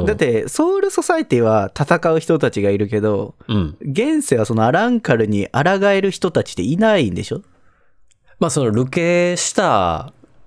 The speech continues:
Speaker 1: 浦原喜助さんとか、
Speaker 2: ああ。
Speaker 1: あとその罪をこう被せられた人たちが一応、ウィザードやったかな？あの、破面、仮面の軍団みたいな。
Speaker 2: ああ、はいはいはいはい。
Speaker 1: のが一応いる。
Speaker 2: なるほど。一応、でもそれって配置されたわけじゃなくて、
Speaker 1: ではない、
Speaker 2: 単純にいるだけってことでしょ？
Speaker 1: ではない。そうそうそうそうそうそ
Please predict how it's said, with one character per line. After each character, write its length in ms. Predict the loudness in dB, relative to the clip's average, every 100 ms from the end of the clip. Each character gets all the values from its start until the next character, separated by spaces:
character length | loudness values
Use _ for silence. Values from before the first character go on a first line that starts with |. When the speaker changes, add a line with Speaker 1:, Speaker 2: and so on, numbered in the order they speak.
| -8
Speaker 1:
浦 140 | -4 0
原 180 | 0 0
喜 100 | -2
助 160 | -2
さ 160 | -2 -2
ん 80 | -2
と 100 | -2
か、 440 | 0 0 -2 -6
Speaker 2:
あ 580 | -6 -4 -4 -6 -10 -8
あ。 20 |
Speaker 1:
あ 80 | -4
と 60 | -2
そ 60 | -2
の 40 |
罪 520 | -2 0 2 2 -2 _ _ -20 -6
を 280 | -2 -2 -2
こ 180 | -2 -2
う 80 | -2
被 60 |
せ 100 | 0
ら 120 | 0
れ 100 | 0
た 160 | -2 -4
人 180 | -4 -4
た 120 | -4
ち 100 | -2
が 140 | -2
一 240 | -2 -2 -2
応、 220 | -2 -2
ウ 60 | -2
ィ 80 | 0
ザ 240 | 2 0
ー 20 |
ド 80 | 0
や 40 | -4
っ 20 |
た 80 | -4
か 80 |
な？ 100 | -6
あ 40 | -4
の、 260 | -4 -6 -4
破 160 | -2
面、 340 | 0 0 0 -4 -10
仮 160 | -4 -2
面 160 | 2 2
の 80 | 2
軍 240 | 2 2
団 240 | 2 0
み 80 | 0
た 80 | 0
い 20 |
な。 60 | 2
Speaker 2:
あ 540 | 2 2 2 2 2
あ、 40 | 0
は 300 | -2 -2 0
い 100 | 0
は 180 | 0
い 80 | 0
は 220 | 0 0
い 80 | 0
は 200 | 0 -2
い。 100 | 0
Speaker 1:
の 80 | 0
が 140 | -2
一 340 | -2 -4 -2 0
応 180 | 0 0
い 80 |
る。 220 | 0 -2 -4 _ -4
Speaker 2:
な 180 | 0 2
る 80 | 2
ほ 40 |
ど。 60 | 0
一 300 | -2 0 0
応、 80 | 2
で 80 |
も 100 | 2
そ 100 | 2
れ 60 | 0
っ 40 |
て 200 | 0 0
配 280 | 2 0 0
置 140 | 0 0
さ 120 | 0
れ 100 | 2
た 120 | 2
わ 100 | 2
け 100 | 2
じ 80 | 2
ゃ 60 |
な 100 | 0
く 60 | 0
て、 100 | -2
Speaker 1:
で 100 | 2
は 260 | 2 4 2
な 60 | 2
い、 80 |
Speaker 2:
単 0 |
純 220 | 2 0 0
に 80 | 0
い 40 |
る 120 | 2
だ 100 | 2
け 140 | 0 -4
っ 20 |
て 160 | -4
こ 80 | -2
と 40 | 0
で 40 |
し 40 | 0
ょ？ 40 |
Speaker 1:
で 60 | 0
は 0 |
な 20 |
い。 20 |
そ 80 | 0
う 40 |
そ 80 | -2
う 40 | -2
そ 120 | -6
う 0 |
そ 0 |
う 20 |
そ 100 | -8
う 20 | -8
そ 240 | -8